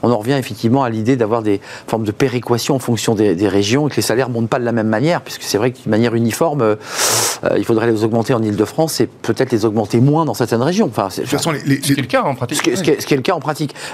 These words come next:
Speaker 1: Euh, un, un mot quand même sur, euh, euh, un mot et plusieurs, parce que ça soulève le débat que l'on a depuis presque six mois. Des chefs d'entreprise viennent sur ce plateau tous les jours et nous disent, on ne, n'arrive pas à recruter. Impossibilité de trouver des talents, impossibilité de trouver des collaborateurs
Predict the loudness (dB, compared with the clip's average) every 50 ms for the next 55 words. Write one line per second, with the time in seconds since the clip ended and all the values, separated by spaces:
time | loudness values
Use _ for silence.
0 | 2 4 4 4 2 0 0 0 0 2 0 0 2 2 2 2 2 2 0 0
1 | 0 -2 -2 2 2 2 4 4 2 2 0 -6 -14 -16 -16 -4 0 2 2 2
2 | 2 2 0 0 0 0 2 4 4 4 2 2 0 -2 2 2 2 0 0 -4
3 | -4 0 0 0 0 -2 -4 -2 0 0 0 0 0 0 2 2 2 2 2 0
4 | 0 2 2 2 2 0 -2 -2 -2 0 2 2 4 2 2 0 -2 -4 -4 -4
5 | -6 -2 -2 -2 -4 -2 -4 -4 -4 -2 0 0 2 2 2 0 -2 -2 -6 -10
6 | -6 -4 -2 0 0 0 -2 -2 -2 -2 -2 -2 2 2 0 2 2 0 0 0
7 | -2 0 -2 0 0 -2 -2 -2 -4 -6 -6 -12 -16 -2 0 2 2 2 2 2
8 | 0 -2 -2 -10 -18 -18 -16 -16 -12 -2 0 2 2 2 2 2 2 0 0 0
9 | -4 -10 -18 -20 -6 0 0 2 4 4 2 2 0 -4 -14 -14 -6 -2 -2 -2
10 | -2 -4 -8 -6 -4 -4 -4 -4 -8 -10 -12 -10 -10 -10 -12 -12 -18 -18 -18 -20
11 | -20 -10 -6 -6 -6 -2 -2 -2 0 0 0 0 0 -2 -2 -2 -2 0 0 -2
12 | -2 -2 -2 0 0 -2 -4 -6 -14 -18 -16 -14 -14 -14 -14 -14 -4 -4 -4 -2
13 | -2 -4 -4 0 0 0 0 0 -2 -4 0 0 2 0 0 -4 -2 0 2 2
14 | 2 2 0 0 0 -2 -4 -2 0 0 0 -2 -6